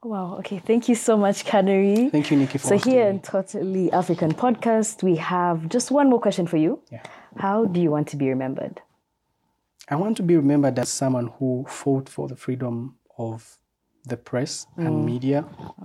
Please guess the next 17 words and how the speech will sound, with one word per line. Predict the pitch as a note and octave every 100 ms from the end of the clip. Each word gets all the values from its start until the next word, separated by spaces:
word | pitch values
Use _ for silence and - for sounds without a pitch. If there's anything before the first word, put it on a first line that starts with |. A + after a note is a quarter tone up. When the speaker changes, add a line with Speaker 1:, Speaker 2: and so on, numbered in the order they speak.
| F3+ - -
Speaker 2:
I |
want | B2+
Speaker 1:
Mm. | -
Speaker 2:
to |
be | B2+
remembered | A#2+ C#3 F#3 D#3
as | B2
someone | - C3 B2+ A#2+ -
who | C3 B2 - _ _ _ _ _ _ _ _ _
was | C#3 C#3+
a | C3+
voice | B2 C#3+ C#3+ - - - _ _ - - -
to | -
the | C3
people | A#2 C#3+ C#3 C3+ A#2+
of | A#2+
Uganda, | A#2 B2 B2 A#2+